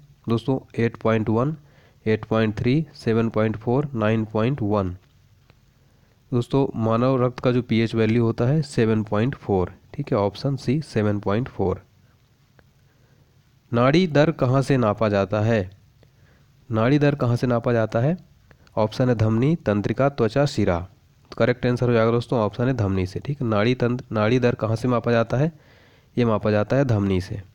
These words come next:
ठीक है। और दोस्तों, इसके अलावा मैं आपको कुछ और क्वेश्चन बता देता हूँ। मानव हृदय में कितने कोष्ठक होते हैं? तो मानव हृदय में दोस्तों चार कोष्ठक होते हैं। कितने?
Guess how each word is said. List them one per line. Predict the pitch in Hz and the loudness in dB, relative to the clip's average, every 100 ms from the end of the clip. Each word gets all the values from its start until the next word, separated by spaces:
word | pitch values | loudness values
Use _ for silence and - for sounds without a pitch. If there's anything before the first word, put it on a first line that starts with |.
| _ _ - | _ _ -6
ठीक | 123 170 | -2 -2
है। | 190 _ _ - - - _ _ _ - | -4 _ _ -20 -20 -20 _ _ _ -6
और | 107 104 110 | 0 0 0
दोस्तों, | 131 - 151 | -2 0 0
इसके | 139 143 | 2 2
अलावा | 131 135 | 4 4
मैं | 135 131 | 2 2
आपको | 127 | 0
कुछ | 131 127 | -2 0
और | 117 117 | 2 2
क्वेश्चन | 127 135 127 | 0 0 0
बता | 117 110 | 2 2
देता | 110 135 | 2 2
हूँ। | 143 | 2
मानव | 117 127 139 | 2 4 4
हृदय | 131 135 | 2 2
में | 135 143 151 | 2 2 0
कितने | - 117 131 | -2 -2 0
कोष्ठक | 139 131 139 | 0 0 -2
होते | 139 135 143 | -2 0 0
हैं? | 165 - - _ _ _ | 0 -2 -12 _ _ _
तो | 113 | -2
मानव | 110 120 143 | 2 2 2
हृदय | 131 135 | 2 2
में | 135 | 2
दोस्तों | 135 170 | 0 -2
चार | - 110 101 | 0 2 2
कोष्ठक | - 104 - 98 | 0 -4 -4 -4
होते | 95 95 | -4 -2
हैं। | 101 | -4
कितने? | 113 127 | -2 -2